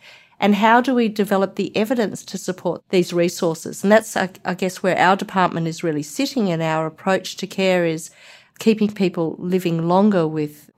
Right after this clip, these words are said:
what was once called incurable cancer, and how to keep people living well with this huge uncertainty of, "But, you know, how long am I going to live for?" And, and we don't know.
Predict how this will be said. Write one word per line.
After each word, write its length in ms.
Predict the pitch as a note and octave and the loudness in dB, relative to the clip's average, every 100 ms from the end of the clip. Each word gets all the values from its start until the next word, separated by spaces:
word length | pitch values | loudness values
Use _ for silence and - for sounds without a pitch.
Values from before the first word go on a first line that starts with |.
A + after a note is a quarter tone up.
| - | 0
what 180 | G3+ | 2
was 160 | G3 F3+ | 2 2
once 260 | G#3 B3 - | 4 4 2
called 300 | - G3+ F3+ | 2 2 4
incurable 560 | E3+ - G#3+ G3 F3 | 0 2 2 4 0
cancer, 680 | D#3 - A#3 A#3 - D#3+ - - _ _ _ _ | -6 -2 0 -2 -6 -8 -8 -14 _ _ _ _
and 160 | F#3 F3 | 0 2
how 160 | F#3+ | 2
to 120 | F#3 | 2
keep 240 | - F#3 F3+ | -2 -4 -2
people 300 | F3+ E3+ E3+ | -6 -6 -6
living 420 | E3+ E3+ E3+ E3 | -4 -2 -2 0
well 220 | F#3 A3 | 4 6
with 200 | F#3+ D#3+ | 4 0
this 340 | D#3+ - - - | -6 -8 -10 -2
huge 220 | C#4 C#4+ | -2 0
uncertainty 880 | F3 E3+ - G#3+ A3 A#3 G#3+ E3 D#3 | 0 0 0 0 2 -2 -2 -4 -2
of, 180 | D3+ - - - _ - | -4 -10 -20 -20 _ 2
"But, 220 | F#3 - _ _ _ _ _ _ - | 4 2 _ _ _ _ _ _ -10
you 100 | F#3+ | -2
know, 240 | E3+ G3+ | 0 0
how 180 | G#3 G#3+ | 4 4
long 220 | F#3 A#3 | 6 8
am 100 | C4+ | 6
I 80 | G3+ | 6
going 220 | F3+ D#3 | 4 0
to 100 | D3+ | -2
live 160 | D#3+ D#3 | -4 -6
for?" 380 | - D#3+ D#3 D#3 | -6 -6 -4 -4
And, 200 | D#3 - | -6 -4
and 260 | F3 E3+ E3+ | -4 -4 -2
we 140 | F3+ | -2
don't 380 | E3+ E3+ F#3 F#3 | 0 2 2 0
know. 340 | F3 C#3+ - | -4 -6 -10